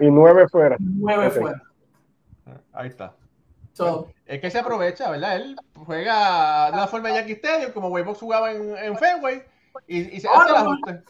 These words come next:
Speaker 2: y mu-, y muchas veces, aunque no lo creas, como, o sea, como jugador, co-, como bateador, hay parques que a ti te gusta batear más que otros. Hay
Speaker 3: Sí.
Speaker 2: parques que
Speaker 1: Ujú.
Speaker 2: tú te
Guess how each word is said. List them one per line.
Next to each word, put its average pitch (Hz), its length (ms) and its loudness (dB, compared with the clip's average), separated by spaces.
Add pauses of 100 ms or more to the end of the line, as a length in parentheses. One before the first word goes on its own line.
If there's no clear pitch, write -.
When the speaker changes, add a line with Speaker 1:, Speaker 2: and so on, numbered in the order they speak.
(380)
Speaker 2:
y 277 140 4
mu-, 277 220 -2
y 262 120 -4
muchas 247 340 -4
veces, 285 220 0
aunque 269 260 -4
no 226 120 -2
lo 247 120 -4
creas, 247 280 -4
como, 190 920 -4 (300)
o - 680 -20
sea, 180 200 -8
como 180 260 -6
jugador, 175 520 0
co-, 175 180 -6
como 170 220 -6
bateador, 170 500 -2
hay 190 220 -4
parques 214 760 -4
que 190 100 -10
a 175 80 -6
ti 196 120 -10
te 208 100 -4
gusta 208 300 -6
batear 190 380 -4
más 180 180 -8
que 170 120 -14
otros. 170 380 -8 (100)
Hay 180 160 -6
Speaker 3:
Sí. 180 60 -10
Speaker 2:
parques 196 220 -6
que 151 80 -2
Speaker 1:
Ujú. 160 60 2
Speaker 2:
tú 185 180 -2
te - 160 -20